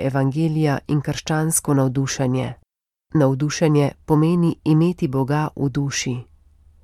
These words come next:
Ko Gospod prebiva v nas, upanje, ki nam ga daje, obrodi sadove v svetu. Upanje je namreč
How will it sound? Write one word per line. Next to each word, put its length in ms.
Ko 120
Gospod 480
prebiva 460
v 100
nas, 420
upanje, 420
ki 140
nam 220
ga 120
daje, 500
obrodi 440
sadove 640
v 120
svetu. 580
Upanje 480
je 80
namreč 420